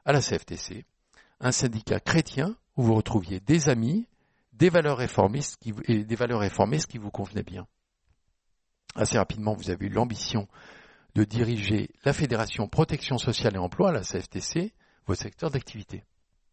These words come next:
Mais vous ne rêviez pas, en vous rasant, de devenir président confédéral. C'est Philippe Louis, votre prédécesseur, qui est venu vous chercher,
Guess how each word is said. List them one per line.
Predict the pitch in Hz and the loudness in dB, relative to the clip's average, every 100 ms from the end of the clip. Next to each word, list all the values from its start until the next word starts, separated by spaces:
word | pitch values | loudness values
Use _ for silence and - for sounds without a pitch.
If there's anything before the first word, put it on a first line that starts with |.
| - - _ _ _ - | -16 -16 _ _ _ -2
Mais | 117 | 0
vous | 123 135 | 2 2
ne | 120 | 4
rêviez | 110 - 120 120 | 4 4 2 0
pas, | 117 107 - - | 2 0 0 2
en | 160 | 2
vous | 127 | 4
rasant, | 104 92 127 135 | 2 2 0 2
de | |
devenir | 101 104 143 - | 0 0 -2 -4
président | 127 98 107 120 | -8 -8 -6 -6
confédéral. | 120 - 107 92 92 95 101 _ _ _ _ _ _ _ _ _ _ - | -6 -8 -10 -8 -10 -12 -18 _ _ _ _ _ _ _ _ _ _ -6
C'est | - 107 | -2 2
Philippe | 180 160 - | 2 2 0
Louis, | 131 127 | 0 0
votre | 101 101 - | 2 -2 0
prédécesseur, | 143 139 120 - 92 - 160 - | 0 2 0 0 0 4 2 2
qui | 107 | -2
est | |
venu | 98 151 | 0 0
vous | 120 | 2
chercher, | - 98 - 107 | -2 -4 -4 -6